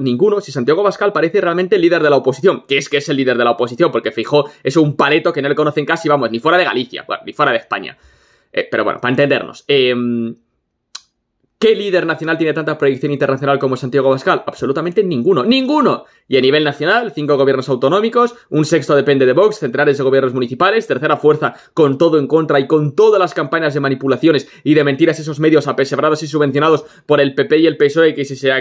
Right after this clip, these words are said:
quedan sin publicidad institucional, es decir, cuando Vox gobierne, se van a tomar por culo y desaparecen. Y el dieciocho de febrero, además, Vox va a entrar en el Parlamento de Galicia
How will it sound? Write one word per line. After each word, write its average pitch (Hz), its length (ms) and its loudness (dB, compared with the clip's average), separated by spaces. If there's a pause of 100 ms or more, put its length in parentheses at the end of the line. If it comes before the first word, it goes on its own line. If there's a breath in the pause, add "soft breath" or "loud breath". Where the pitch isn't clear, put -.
quedan 160 260 0
sin 151 140 -8
publicidad 151 440 0
institucional, 151 640 0
es 123 60 -18
decir, 147 180 -2
cuando 139 260 2
Vox 156 220 0
gobierne, 147 380 2 (180 loud breath)
se 143 140 -2
van 156 120 2
a 156 80 -2
tomar 156 280 0
por 151 200 0
culo 160 420 4
y 170 140 2
desaparecen. 165 800 0 (760 loud breath)
Y 143 140 2
el 139 60 2
dieciocho 156 340 2
de 156 80 4
febrero, 131 280 -2
además, 135 260 0
Vox 170 280 0
va 139 60 2
a 139 40 0
entrar 208 280 -2
en 143 80 -4
el 127 140 -2
Parlamento 139 440 -2
de 123 100 2
Galicia - 400 -6